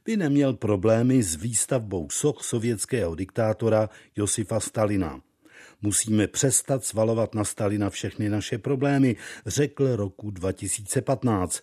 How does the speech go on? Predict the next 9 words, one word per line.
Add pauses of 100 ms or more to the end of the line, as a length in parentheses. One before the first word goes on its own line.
(240)
kdy
jako
předseda
a
zakladatel (300)
kontroverzní
ruské
vojensko-historické
společnosti